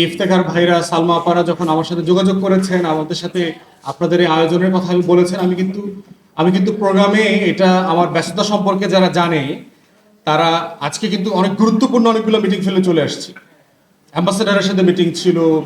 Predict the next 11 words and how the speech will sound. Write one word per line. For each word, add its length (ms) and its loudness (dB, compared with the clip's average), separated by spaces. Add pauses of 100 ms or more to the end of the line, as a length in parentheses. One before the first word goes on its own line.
উপদেষ্টাদের 520 0
সাথে 220 -2
মিটিং 300 2
ছিল, 200 -2 (340)
সব 180 -2
কিন্তু 160 0
ফেলে 160 2
দিয়ে 140 4
আসছি 200 -4
বিকালবেলা 400 0
মিটিংয়ে 320 -6